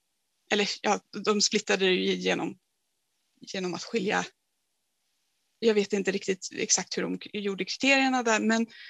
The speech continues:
jag tror att det var så att den andra hade åtta och tolv från jury respektive publik, eller om det var tvärtom. Eh, medan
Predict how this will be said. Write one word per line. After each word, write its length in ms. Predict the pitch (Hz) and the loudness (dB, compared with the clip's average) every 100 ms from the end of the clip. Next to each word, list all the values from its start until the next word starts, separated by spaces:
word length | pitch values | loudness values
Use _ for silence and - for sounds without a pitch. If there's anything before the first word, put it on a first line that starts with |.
| - - - _ _ _ - | -20 -20 -20 _ _ _ -4
jag 120 | 240 | 0
tror 140 | 247 | 4
att 60 | 233 | 4
det 60 | 226 | 6
var 100 | 208 | 6
så 140 | 214 | 6
att 80 | 202 | 6
den 120 | 214 | 2
andra 220 | 202 196 | 2 2
hade 240 | 214 196 - | 0 2 2
åtta 400 | 208 - - - | 0 -2 -2 -2
och 200 | - - | -2 -2
tolv 360 | 208 190 - - - _ - | 2 2 -2 -10 -20 _ -8
från 280 | - 95 - | -4 -4 -4
jury 400 | - - 92 - | -4 -2 0 -2
respektive 880 | - - - - - - - - - _ - | -2 -4 -4 -8 -4 -2 -2 -4 -8 _ -8
publik, 340 | 196 - - | -4 -4 -4
eller 160 | 151 101 | -6 -6
om 120 | - | -10
det 60 | - | -12
var 140 | - - - | -16 -14 -14
tvärtom. 320 | - 147 196 _ _ - | -6 -6 -6 _ _ -6
Eh, 300 | 208 190 190 | -4 -4 -4
medan 240 | 202 196 | -2 -2